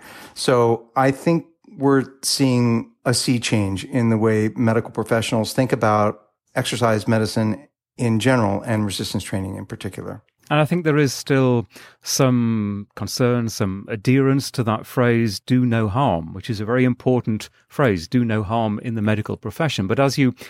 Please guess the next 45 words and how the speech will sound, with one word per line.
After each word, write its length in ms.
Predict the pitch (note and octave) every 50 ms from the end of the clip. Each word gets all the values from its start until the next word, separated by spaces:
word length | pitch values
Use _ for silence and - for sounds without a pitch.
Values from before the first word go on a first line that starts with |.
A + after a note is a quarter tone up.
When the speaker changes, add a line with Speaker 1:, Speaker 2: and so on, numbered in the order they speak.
| - - - _ -
Speaker 2:
imply, 400 | - B2+ B2 - - D#3 C#3+ C3
I 60 | A#2+ G#2+
think 220 | - C#3 B2+ A2+
there 120 | B2+ A#2+
is 160 | B2+ C3+ A#2+ A#2+
a 60 | B2
belief 340 | G2 C3 A#2 A#2+ B2 A2+ -
among 280 | A#2+ A2 A2+ A2+ G#2
some 560 | - - - - E3 D#3 C3 G#2+ G2 F#2+ F#2 F#2
that, 340 | A#2 A2 G#2 - - - -
as 140 | - A2+
you 80 | G#2+ A2+
say, 160 | B2+ C3+ G#2 - - - _ -
lifting 460 | A2+ B2+ C#3+ - - - B2+ A#2+ A#2
weights 640 | B2+ B2+ G#2 F2+ - - - - - - - - -
at 200 | B2 A#2+ A#2 -
a 60 | G#2
hundred 260 | A#2+ C3+ C3 A#2+ A#2
and 120 | A#2+ A2
thirty 280 | - - C3 B2 A2+ A2+
pounds, 400 | - - B2 B2+ B2 A#2 G#2+ G#2
hundred 200 | A#2+ B2 A2 G#2
and 100 | G#2+ -
fifty 240 | C3 A#2+ - - G#2+
pounds, 380 | - B2+ A#2+ A2+ G#2+ G#2 F#2
that 140 | G#2+ A2+ G#2 - - - - - - _ -
y-, 160 | - A2 - -
you 140 | - C3+ C3
wouldn't 320 | C#3+ D3 B2 C3 C3 - _ _ _ _ -
traditionally 520 | - - F#3+ C4+ B3 - - B2 A2 G#2+
expect 440 | G#2+ G2+ - - - C3 A#2 - -
a 160 | A#2+ G#2+ G2+ - _
seventy-five-year-old 1080 | - - - A#2+ G#2 G#2+ G#2 G2+ - - A2+ A2+ A2+ G#2 - A#2 A2 A2+ A2 G#2+ G2+ G#2
woman 280 | A#2 A#2 A2+ G#2+ G#2
to 120 | F#2+ - G#2+
be 180 | G#2 A2 G2+ - - - - _ -
lifting, 360 | C3+ C#3+ - - - G#2 - - - -
that 120 | D#3+ C#3
that 160 | F#3 F#3 -
could 120 | - E3 B2
potentially 420 | - - - D#3+ C#3+ - - C#3
do 180 | A#2 C3+ B2+ B2
harm. 300 | G#2 A2+ G2 E2+ D#2 D2+ - - - - - - - - - _ -
Speaker 1:
Yes, 540 | G3 A3 B3+ G3 B2 G#2+ - - - - - F3 G3 - _
but 340 | - F#3 F3+ F3 F3 F3 -